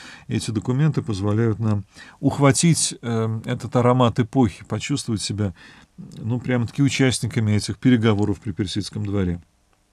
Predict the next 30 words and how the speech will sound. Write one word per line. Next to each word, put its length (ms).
Притом 260
объявить, 500
что 160
если 200
кто 160
приступит 500
или 100
нарушит 460
что-нибудь 480
из 100
написанного, 640
то 100
пусть 240
взято 340
будет 260
дерево 400
из 120
его 120
собственных, 480
и 60
он 140
повешен 420
будет 240
на 100
нем, 240
а 80
имущество 360
его 140
сделается 460
царским. 560